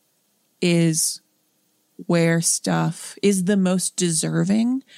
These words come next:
place where things belong. And, like, this is, like, sort of an act of, like, generosity, um, or sort of, uh, it's the sort of, like, we, we welcome, like, all, like, parts of the, the conversation. Like, it's very, like,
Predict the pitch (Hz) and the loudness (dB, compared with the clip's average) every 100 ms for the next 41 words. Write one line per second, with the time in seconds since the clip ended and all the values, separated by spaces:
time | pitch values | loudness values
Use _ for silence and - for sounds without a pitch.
0 | - - - 233 240 196 175 190 175 175 | -20 -6 0 0 0 0 0 2 0 0
1 | 175 156 151 147 139 - - 214 _ - | -2 0 -2 -4 -4 -6 -10 -12 _ -20
2 | - - - 175 165 160 160 160 156 - | -20 -18 -4 -2 0 0 0 0 0 0
3 | 170 180 170 - 165 - 160 170 - 151 | 0 0 -2 -2 -2 -2 -2 -2 -2 -4
4 | 165 - 165 160 180 - 170 165 156 151 | -4 -4 -4 -4 -6 -2 0 0 -2 -2
5 | 151 - - - - 208 - - - - | -4 -4 -4 -4 -4 -6 -8 -20 -20 -20
6 | - 175 156 151 147 147 - 160 156 156 | -6 -2 -2 -2 -4 -6 -4 -2 0 0
7 | 151 147 160 - _ _ _ - 156 160 | -2 -4 -8 -16 _ _ _ -6 -4 -4
8 | 160 175 - 170 - 165 170 156 - 151 | -6 -4 -2 0 -2 -2 0 -2 -4 -10
9 | - 160 160 156 151 147 - _ _ _ | -6 -2 0 0 -4 -8 -12 _ _ _
10 | _ _ _ _ _ _ - 165 156 156 | _ _ _ _ _ _ -4 -2 0 -2
11 | 156 - 151 147 151 - 160 156 156 156 | -4 -4 -4 -4 -8 -8 -6 -4 -4 -6
12 | 151 151 165 _ - 160 170 - - 151 | -6 -8 -12 _ -6 -4 -4 -8 -6 -4
13 | 147 - - 147 151 147 147 - 160 - | -4 -4 -4 -4 -6 -8 -8 -4 -4 -4
14 | 147 151 - 190 185 175 196 208 233 247 | -6 -6 -6 -4 -4 -2 -4 -2 -2 0
15 | 240 214 190 175 - | 0 0 0 -2 -6